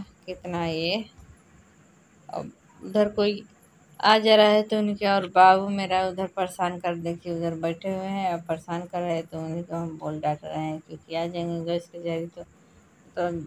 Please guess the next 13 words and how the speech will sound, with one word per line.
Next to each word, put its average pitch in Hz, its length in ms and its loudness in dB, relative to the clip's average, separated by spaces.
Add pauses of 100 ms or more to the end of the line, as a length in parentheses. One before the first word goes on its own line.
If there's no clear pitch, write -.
(160)
बनाने 170 480 0
नहीं 190 240 -4
देंगे - 880 -12
बाबू 185 360 6
खाना। 185 500 0
तो 165 320 -4
सोच 175 300 -6
रहे 170 140 -2
हैं 175 160 -4
कि 175 100 -8
जल्दी 160 320 -4
जल्दी 165 220 -2
मतलब, 165 560 -10